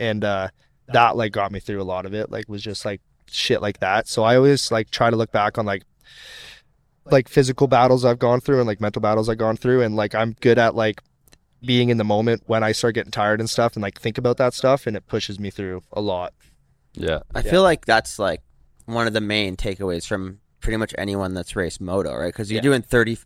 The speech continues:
Speaker 3: thirty plus two in Gopher Dunes when it's thirty-five degrees out.
Speaker 1: Yeah.
Speaker 3: And you over,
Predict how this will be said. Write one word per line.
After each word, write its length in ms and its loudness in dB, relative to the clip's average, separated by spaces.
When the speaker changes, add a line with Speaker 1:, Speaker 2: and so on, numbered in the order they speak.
Speaker 3:
thirty 300 -2
plus 260 0
two 320 0
in 260 0
Gopher 280 2
Dunes 340 0
when 140 0
it's 160 -4
thirty-five 540 0
degrees 400 -2
out. 180 0
Speaker 1:
Yeah. 60 -8
Speaker 3:
And 140 -2
you 220 2
over, 240 0